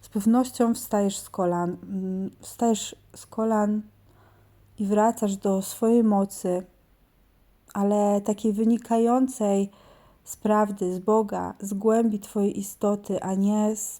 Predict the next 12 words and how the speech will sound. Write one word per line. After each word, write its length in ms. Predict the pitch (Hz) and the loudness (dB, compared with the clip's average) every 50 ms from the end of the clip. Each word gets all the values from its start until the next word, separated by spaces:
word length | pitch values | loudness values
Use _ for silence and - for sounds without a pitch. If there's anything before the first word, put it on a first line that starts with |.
| _ _ | _ _
potrzeby 500 | 196 196 - - - - 208 202 208 202 | -6 -6 -4 -6 -2 -2 -2 0 -2 -4
kontroli. 800 | 202 - 202 190 190 196 - 202 190 185 185 180 175 180 185 190 - _ _ _ - - - - _ _ _ _ _ _ _ _ _ _ _ _ _ _ _ _ _ _ _ _ _ _ _ _ _ _ _ _ _ _ _ _ _ _ _ _ | -4 -4 -4 -4 -4 -4 -2 0 0 0 0 -2 -4 -6 -8 -10 -14 _ _ _ -20 -20 -20 -20 _ _ _ _ _ _ _ _ _ _ _ _ _ _ _ _ _ _ _ _ _ _ _ _ _ _ _ _ _ _ _ _ _ _ _ _
Mm, 440 | 208 202 202 196 196 196 196 196 202 | -2 -2 0 0 0 -2 -2 0 2
nie 140 | 202 214 220 | 2 4 4
musisz 420 | 214 220 233 240 247 - 226 202 | 4 4 2 2 2 0 0 0
już 140 | 202 202 - | 0 -4 -4
popychać 640 | - - 202 208 - 240 233 - - 190 185 - | -8 -8 -8 0 0 -2 0 0 -4 -4 -4 -6
spraw 580 | - - - - 185 185 175 180 180 - - _ _ _ _ | -14 -16 -8 -6 -4 -2 -2 -4 -4 -8 -18 _ _ _ _
na 160 | 233 202 202 196 | -2 0 0 0
siłę, 580 | - - - - 220 214 196 185 180 180 185 - _ _ _ _ _ _ _ _ - _ _ _ _ | -2 -6 -4 -2 0 0 0 0 -2 -6 -8 -10 _ _ _ _ _ _ _ _ -20 _ _ _ _
bo 160 | 208 196 208 | -2 -2 0
wiesz, 460 | 202 202 214 220 220 226 220 - - | 0 2 2 2 2 2 0 -6 -12